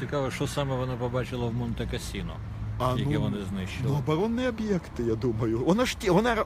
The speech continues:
Speaker 2: орієнтувалась, каже: «Я, мене тінь тільки інтересувала. Я дивилася не на об'єкт, а на тінь, яку він отражав. Хрест їй міг цілком видатися за фау один, я думаю».
Speaker 1: Так.
Speaker 2: Насправді, десь так от. Воно ж от все, все може
Speaker 1: Ну, зрештою, вони були там всі протестанти.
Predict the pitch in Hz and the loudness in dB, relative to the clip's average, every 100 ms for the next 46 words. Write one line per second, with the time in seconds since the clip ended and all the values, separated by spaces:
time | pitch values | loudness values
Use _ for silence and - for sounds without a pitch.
0 | - 214 214 233 208 196 277 - - 247 | 4 4 6 4 4 2 0 -2 0 2
1 | 320 208 147 131 117 127 117 131 120 - | 4 4 4 2 0 0 -2 0 -2 -2
2 | 113 101 90 80 - 165 220 254 262 254 | -2 -2 -2 -2 -4 2 4 4 4 4
3 | 214 220 240 247 254 - - - 190 233 | 6 6 4 2 2 2 2 2 2 2
4 | 262 202 185 202 190 170 165 147 160 156 | 0 2 2 2 0 0 0 -2 -2 -2
5 | 120 82 71 - - - 277 285 - 208 | -2 -2 -4 -8 -6 -2 2 0 0 0
6 | 208 202 190 226 180 170 143 139 123 123 | 0 0 0 0 0 0 -2 -4 -2 -4
7 | - 120 113 113 120 117 110 110 107 104 | -2 -2 0 -2 -4 -8 -6 -4 -4 -4
8 | 95 95 104 - - - - - - - | -8 -8 -10 -12 -14 -14 -16 -14 -14 -14
9 | - - 120 101 - - - - - - | -14 -10 -10 -10 -12 -14 -14 -14 -14 -14
10 | - - - - - 92 135 - 127 117 | -14 -14 -12 -12 -10 -6 -6 -4 -2 -2
11 | 107 147 226 - 107 - 113 - - - | -2 -6 -6 -4 -6 -4 -6 -8 -12 -12
12 | - 220 254 233 240 - 240 214 233 240 | -2 0 0 0 -2 -2 -6 -4 -2 0
13 | 156 156 175 - 160 160 151 147 147 151 | 0 0 -2 -2 -2 -2 -2 -2 -4 -4
14 | 135 - 131 131 151 - 107 87 - 95 | -4 -4 -4 -6 -6 -8 -8 -10 -10 -12